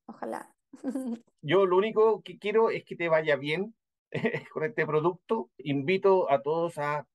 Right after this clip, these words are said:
Speaker 2: probarlo. Yo sé que muchos, así como los asesores lo quieren validar, los agricultores, los productores, los administradores, les gusta validar estos productos en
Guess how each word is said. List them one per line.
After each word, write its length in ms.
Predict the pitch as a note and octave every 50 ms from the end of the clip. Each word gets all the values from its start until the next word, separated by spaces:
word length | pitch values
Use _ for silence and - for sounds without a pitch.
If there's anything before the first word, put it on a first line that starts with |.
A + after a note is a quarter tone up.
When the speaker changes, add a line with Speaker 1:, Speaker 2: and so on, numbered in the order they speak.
| _ _ _ _ _ _
Speaker 2:
probarlo. 400 | - B2+ C3+ C3+ B2+ B2+ C3+ C#3
Yo 140 | C#3 B2+ C3
sé 160 | C3 C#3 B2+
que 260 | A#2+ C#3 C#3+ D3 D3
muchos, 760 | B2 B2 A#2 C3 C#3 D#3 D#3 - E3+ E3 E3 D#3+ D#3 - - _ -
así 200 | A2+ - - D3
como 120 | C#3+ D3+ C#3
los 60 | C3 C3
asesores 280 | A#2+ C3+ D#3 D3+ E3 D3+
lo 340 | D3+ D3+ D3 D3 D3+ D3 -
quieren 200 | - D#3 C#3+ D#3
validar, 360 | C#3 C3+ C#3 D3 D3+ D#3 D#3 D#3 A#2+ - -
los 280 | A#2 B2+ B2+ B2+ B2+ A#2+
agricultores, 880 | A#2+ A#2+ A#2 A#2 A2+ A#2+ A2+ A2+ A#2 A2+ - - D#3+ D3+ D3+ D3+ D3 C#3
los 140 | C#3 C3 -
productores, 800 | C3 B2+ A#2+ A#2 - - D3 D3+ D3+ D3+ D3 C#3+ D3 C#3+ C#3 C3+ _ _ _
los 160 | - A#2 A#2
administradores, 680 | A#2 A#2+ A#2 A#2 - B2+ B2 C3+ C#3 C#3 C#3+ D3 D3 C3+ B2+
les 280 | B2 A2+ A2 A2 A2+ G#2
gusta 280 | - C3 C#3 - - B2+
validar 400 | B2+ A#2+ A2+ A2+ B2 B2+ C#3 C#3
estos 200 | - - C3 -
productos 540 | - C3+ C3+ C#3+ D3 - D3 C#3 C#3 C#3
en 300 | C3+ C3+ C#3 D3 D3 D3